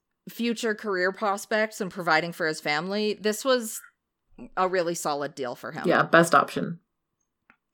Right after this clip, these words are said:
Speaker 1: So in eighteen sixty-two, George left military service to fully become a civilian domestic valet.
Speaker 2: Mm, valet.
Speaker 1: Valet. So this is,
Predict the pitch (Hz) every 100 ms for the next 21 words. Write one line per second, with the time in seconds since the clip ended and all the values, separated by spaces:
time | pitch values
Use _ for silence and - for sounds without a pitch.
0 | _ - - 175 160 156 185 180 - -
1 | 226 220 214 - 214 208 320 247 196 214
2 | - 175 185 175 175 175 165 180 185 -
3 | 220 226 226 226 220 220 202 196 196 -
4 | - - 175 170 165 - 233 220 220 214
5 | - 180 180 - 151 - 147 185 233 226
6 | 226 220 185 170 - - 185 175 175 170
7 | 156 143 151 247 240 254 208 165 196 233
8 | 220 185 175 175 175 185 226 _ _ _
9 | _ _ _ _ _ - 175 175 180 170
10 | 165 160 _ _ _ _ _ _ _ _
11 | _ _ 190 - 202 190 185 180 _ _
12 | _ _ _ _ _ _ _ _ - 226
13 | 247 277 226